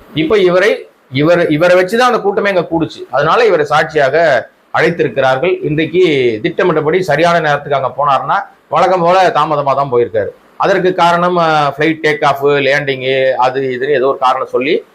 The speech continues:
அவங்க வந்து சொல்றாங்க. ஆனாலும் இப்போது நான் உங்ககிட்ட பேசிட்டு இருக்கிற நேரத்துல ஒரு விசாரணை அங்க வந்து நடந்துகிட்டு இருக்கு.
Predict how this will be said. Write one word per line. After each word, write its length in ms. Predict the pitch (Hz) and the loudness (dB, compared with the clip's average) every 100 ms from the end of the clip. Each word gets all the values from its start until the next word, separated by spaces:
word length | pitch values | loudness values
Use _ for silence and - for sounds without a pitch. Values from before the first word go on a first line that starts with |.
| _ - | _ -4
அவங்க 260 | 131 143 | 0 0
வந்து 180 | 135 180 | 0 -2
சொல்றாங்க. 360 | 151 143 156 180 | -2 -2 0 2
ஆனாலும் 380 | 180 190 196 | 2 4 4
இப்போது 340 | 208 165 185 196 | 2 0 0 2
நான் 160 | 175 | 2
உங்ககிட்ட 320 | 165 156 156 180 | 2 0 0 0
பேசிட்டு 320 | 170 151 147 | 0 -4 -4
இருக்கிற 180 | 147 147 | -2 0
நேரத்துல 380 | 147 151 165 | 0 0 2
ஒரு 120 | 170 135 | 2 0
விசாரணை 400 | 131 156 151 131 | 0 -2 0 -2
அங்க 140 | 123 | -2
வந்து 320 | 120 160 196 | -2 -2 -2
நடந்துகிட்டு 380 | 139 127 143 127 | -2 -4 -4 -4
இருக்கு. 380 | 123 127 185 - | -4 -2 -2 -4